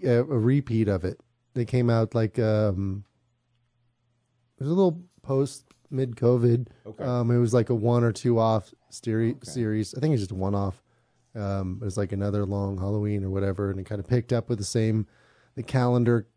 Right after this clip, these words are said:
Speaker 1: Killer or,
Speaker 2: Yeah.
Speaker 1: or was, I forget, was that, is that his name?
Speaker 2: Calendar Man.
Speaker 3: Calendar Man.
Speaker 1: Calendar Man. So he kinda came back for, for a short little stint.
Speaker 2: Okay.
Speaker 3: Very subpar villain. <laughs>
Speaker 2: But yeah, I've, like I said, I've, that was all, that's always been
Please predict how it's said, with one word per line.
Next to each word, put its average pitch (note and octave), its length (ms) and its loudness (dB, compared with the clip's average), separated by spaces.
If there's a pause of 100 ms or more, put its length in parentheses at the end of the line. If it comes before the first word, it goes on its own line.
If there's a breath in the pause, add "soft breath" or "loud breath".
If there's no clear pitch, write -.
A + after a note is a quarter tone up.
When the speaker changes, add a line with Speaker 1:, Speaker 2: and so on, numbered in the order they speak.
Speaker 1:
Killer A#2 440 2
or, G#2+ 240 4
Speaker 2:
Yeah. G#2+ 100 -8
Speaker 1:
or A2 100 -2
was, B2 200 -2
I B2+ 60 -2
forget, B2+ 240 -4
was A2+ 120 -8
that, A#2+ 100 2
is A#2 60 2
that B2+ 100 0
his B2 80 -4
name? B2+ 200 2
Speaker 2:
Calendar C#3 280 -6
Man. A#2+ 100 -6
Speaker 3:
Calendar B2 220 -4
Man. C3 220 -2 (240)
Speaker 1:
Calendar B2 320 2
Man. A#2 300 2 (640)
So F3 180 4
he F#3 120 6
kinda D3 260 2
came C3+ 260 0
back A#2 420 0 (140)
for, G#2 300 -4
for G#2+ 180 -2
a F#2+ 40 -4
short A2+ 240 -6
little G2+ 320 -2 (220)
stint. - 420 -14 (120)
Speaker 2:
Okay. F2+ 340 -16 (120)
Speaker 3:
Very F#2+ 240 -4
subpar E2+ 500 -4
villain. E2+ 380 -4 (120)
<laughs> - 500 0 (220)
Speaker 2:
But A3 100 0
yeah, F3 220 -2
I've, G#3+ 220 0
like A3 140 2
I - 40 0
said, E3+ 180 -2
I've, F3 320 2
that G#3+ 160 4
was G3+ 120 -2
all, F3 220 0
that's F#3+ 220 -2
always F#3+ 360 0
been C#3+ 380 -2